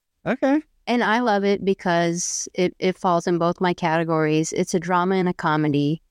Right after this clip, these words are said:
Speaker 2: It's a dramedy. One of my favorite things that they did with the Polish actress is they do not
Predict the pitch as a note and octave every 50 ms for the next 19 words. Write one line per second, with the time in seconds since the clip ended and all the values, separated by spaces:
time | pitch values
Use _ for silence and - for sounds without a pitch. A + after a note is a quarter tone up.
0 | _ _ - - F3 F3 - F#3+ E3 F3 E3+ D#3+ D#3 D#3 D3+ D3 D3 D3 C#3+ D#3+
1 | D#3+ - _ _ - G#3 G3+ G3+ G3+ G3 F#3 F3+ - G3+ F#3+ F#3+ F#3+ G3 - -
2 | - F#3+ F#3 F3+ F3+ F#3 F#3 - - E3+ E3 - - E3 D#3+ D3+ D#3+ D#3+ F3 E3
3 | E3 D#3+ E3 - - - E3+ E3 E3 - - D#3 - - G3+ G3+ A3+ A3+ G#3 -
4 | - - E3+ E3 F3 - - - E3 D#3+ E3 - - - - - F3 F3 F3 F3
5 | F3 E3+ E3+ E3 E3 - - - - - - F3 E3+ - F3 F3 G3 G#3+ A3+ G3+
6 | G3 - A#3 A#3 A3 G#3 F#3+ F3+ F3+ F#3+ F#3+